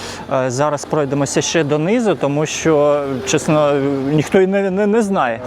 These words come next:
Тут такий натовп був отам позаду мене, але нічого не, е, происходило. А зараз я припаркувався і вже йду, і,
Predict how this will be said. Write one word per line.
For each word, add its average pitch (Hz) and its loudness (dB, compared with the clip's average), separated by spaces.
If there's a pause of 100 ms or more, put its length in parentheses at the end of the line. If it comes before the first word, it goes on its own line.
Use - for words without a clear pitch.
(140)
Тут 180 2 (400)
такий 240 2
натовп 170 2
був 135 2
отам 147 0
позаду 139 0
мене, 127 0
але 151 2
нічого 165 0
не, 160 -2
е, 147 0 (140)
происходило. 135 0 (340)
А 135 0
зараз 175 -2
я 175 2
припаркувався 190 0
і 175 2
вже 165 2
йду, 160 2
і, 151 0